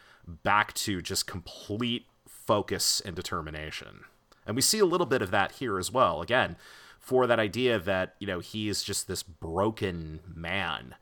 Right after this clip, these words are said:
You know, he's completely let himself go. He's grown a beard. He's become blue Geralt of Rivia, which is the second time I've made that reference.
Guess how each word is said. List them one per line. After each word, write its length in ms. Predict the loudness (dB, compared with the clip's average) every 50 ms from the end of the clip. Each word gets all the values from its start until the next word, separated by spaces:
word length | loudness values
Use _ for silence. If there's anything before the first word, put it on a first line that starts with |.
| _ _ _ _ _ _ _ _ _ -8
You 100 | -6 -6
know, 100 | -6 -6
he's 260 | -6 -6 -4 -4 -4
completely 380 | -4 -6 -6 -6 -6 -6 -4 -4
let 140 | -4 -4 -4
himself 340 | -4 -4 -4 -6 -6 -4 -2
go. 160 | -2 -2 -2
He's 200 | -2 -4 -8 -6
grown 300 | -2 0 0 0 0 0
a 60 | -4
beard. 680 | -6 -10 -14 -10 -6 -4 -2 -2 -2 -2 -4 -6 -10 -12
He's 240 | -10 -8 -6 -6
become 420 | -6 -4 -2 -2 0 0 -2 -8 -10 _
blue 340 | -8 -4 0 2 2 2 0
Geralt 460 | 0 -2 -2 0 2 2 2 0 -2
of 100 | -4 0
Rivia, 420 | 2 2 2 2 0 -2 -4 -6 -8
which 140 | -8 -8 -8
is 80 | -6
the 80 | -4 0
second 300 | 2 4 4 2 0 -2
time 220 | -6 -6 -6 -6 -8
I've 140 | -10 -8
made 160 | -8 -8 -6 -6
that 160 | -6 -6 -4
reference. 480 | -6 -6 -6 -8 -12 -10 -6 -4 -4